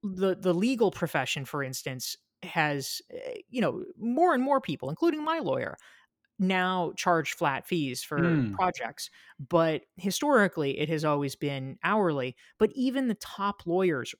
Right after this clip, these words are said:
Speaker 1: really can't get away in the marketplace with more than a thousand dollars an hour. Just people won't pay it.
Speaker 2: Yeah.
Speaker 1: Whereas if you package things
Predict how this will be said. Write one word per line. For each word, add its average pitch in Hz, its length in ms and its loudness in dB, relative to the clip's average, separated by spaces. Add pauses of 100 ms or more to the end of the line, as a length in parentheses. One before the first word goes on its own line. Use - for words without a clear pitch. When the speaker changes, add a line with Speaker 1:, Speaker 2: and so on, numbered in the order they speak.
Speaker 1:
really 262 880 2
can't 175 300 -6
get 156 120 -2
away 139 500 -2 (240)
in 156 80 -2
the 151 60 0
marketplace 151 560 -2
with 156 100 -4
more 156 220 0
than 139 120 -4
a 123 40 -10
thousand 143 420 -4
dollars 131 500 -2 (260)
an 147 80 -4
hour. 240 440 -2
Just - 180 -8
people 262 280 -6
won't 156 400 -4
pay 311 340 -2
it. - 160 -6 (300)
Speaker 2:
Yeah. 135 140 2
Speaker 1:
Whereas 226 680 0 (840)
if - 160 0
you 214 80 0
package 247 640 -2
things 160 400 -4